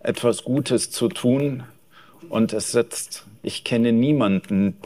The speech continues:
der Däumchen drehend irgendwo da sitzt und wartet, bis es Abend wird. <laughs> Es gibt, es gibt sehr, sehr viele Leute, die extrem engagiert sind.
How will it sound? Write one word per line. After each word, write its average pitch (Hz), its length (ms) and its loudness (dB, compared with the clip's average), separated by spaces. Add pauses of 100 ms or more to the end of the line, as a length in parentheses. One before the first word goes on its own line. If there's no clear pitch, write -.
der 101 220 4
Däumchen 113 720 2
drehend 110 560 2
irgendwo 110 440 4
da 95 300 2
sitzt 110 400 0
und 98 240 -2
wartet, 95 440 0
bis 98 160 -2
es 95 240 -6
Abend 92 460 -4
wird. 82 220 -4 (140)
<laughs> - 1000 -16
Es - 220 0
gibt, - 460 -2 (680)
es - 200 -2
gibt - 260 2
sehr, 127 500 2
sehr 117 240 4
viele 180 360 4
Leute, 139 440 2
die 107 520 0 (160)
extrem 143 500 0
engagiert 123 720 4
sind. 151 500 0